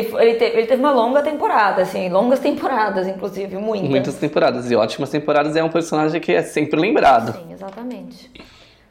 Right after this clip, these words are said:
Speaker 1: Mas, né, ainda assim, é tipo, é, é tentar seguir desse,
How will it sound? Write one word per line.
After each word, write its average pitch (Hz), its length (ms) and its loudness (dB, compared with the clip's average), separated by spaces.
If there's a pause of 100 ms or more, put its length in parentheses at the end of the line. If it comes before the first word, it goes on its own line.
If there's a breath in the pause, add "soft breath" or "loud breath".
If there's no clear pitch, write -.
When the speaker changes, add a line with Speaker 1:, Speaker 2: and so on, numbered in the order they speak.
(100)
Speaker 1:
Mas, 190 360 -6
né, 196 400 -6 (100)
ainda 185 240 -6
assim, 202 240 -10
é 196 80 -2
tipo, 214 240 -6
é, 202 300 2
é 202 40 4
tentar 208 440 -4
seguir 202 440 -6
desse, 202 480 -6